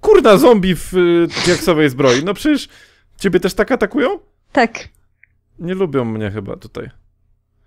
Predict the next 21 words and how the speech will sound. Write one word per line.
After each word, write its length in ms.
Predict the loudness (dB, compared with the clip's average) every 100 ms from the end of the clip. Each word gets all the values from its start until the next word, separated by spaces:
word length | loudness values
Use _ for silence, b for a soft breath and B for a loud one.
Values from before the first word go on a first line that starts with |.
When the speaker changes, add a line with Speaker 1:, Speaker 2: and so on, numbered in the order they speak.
| _ _ _ _
Speaker 1:
Mówią 280 | -8 -4 -2
mi, 160 | -4 0
a, 1120 | 6 8 10 10 10 10 10 8 8 8 6 4
znowu 220 | 0 0
mnie, 240 | -2 -6 0
a, 160 | 0
no 120 | 0 -2
już 160 | -4
zginąłem. 360 | -4 -4 -6 -8 _ b b b b
Speaker 2:
O 80 | 2
nie, 460 | 4 6 6 4 0 _ -2
ja 100 | 0
muszę 200 | 0 0
uciekać, 360 | 0 0 0
mam 160 | 2 2
diaksowe 360 | 0 -4 -4
rzeczy 260 | -2 -2 -2
i 40 |
się 160 | -4 -4
palę. 380 | 0 0 0 -4 -12 -10
Speaker 1:
Kurna. 880 | -2 0 0 -2 -2 -2 -2 -4 -10